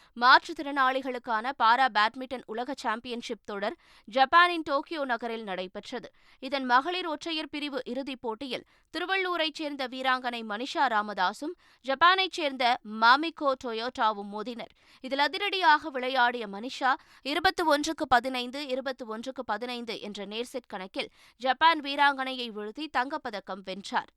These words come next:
இந்தியா, ஜிம்பாப்வே அணிகளிடையிலான டி ட்வெண்டி உலகக்கோப்பை ஆட்டத்தில் இந்தியா எழுபத்தோரு ரன்கள் வித்தியாசத்தில் வெற்றி பெற்றது.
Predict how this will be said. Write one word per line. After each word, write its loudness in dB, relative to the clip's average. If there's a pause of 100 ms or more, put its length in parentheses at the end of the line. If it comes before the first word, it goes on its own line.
(1080)
இந்தியா, 6
ஜிம்பாப்வே 2
அணிகளிடையிலான 0
டி -8
ட்வெண்டி -8
உலகக்கோப்பை -6
ஆட்டத்தில் -4
இந்தியா 0
எழுபத்தோரு -4
ரன்கள் -4
வித்தியாசத்தில் -4
வெற்றி -12
பெற்றது. -12